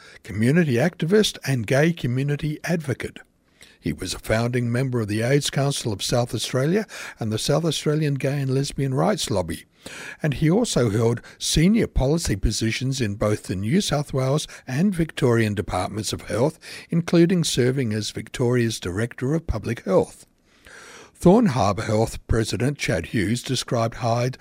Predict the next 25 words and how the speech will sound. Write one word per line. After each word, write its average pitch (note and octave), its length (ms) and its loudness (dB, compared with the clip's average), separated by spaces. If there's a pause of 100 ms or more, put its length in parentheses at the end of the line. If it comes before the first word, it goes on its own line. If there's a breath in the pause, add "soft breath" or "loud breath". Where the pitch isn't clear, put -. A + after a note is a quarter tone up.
(320 loud breath)
as D3 180 0
a E3+ 80 4
generous G3 640 2
elder A2+ 460 2 (100)
of A2 140 -6
our G#2+ 200 -2
community G#2+ 720 -2 (380 loud breath)
and F2 160 -2
says G#2+ 340 0
his G2+ 200 -6
legacy C3 720 -2
is A#2+ 160 -6
significant. A2+ 920 -4 (540 loud breath)
Jim F2+ 240 2
is F#2 100 0
survived A#2+ 440 2
by A#2+ 200 2
his A2 220 -4
daughters D#3+ 400 4
Sophie B2 460 0
and G#2 120 -2
Alice D#3 460 0 (260 loud breath)
and B2 120 -4
their G2+ 160 0
families, E3+ 600 0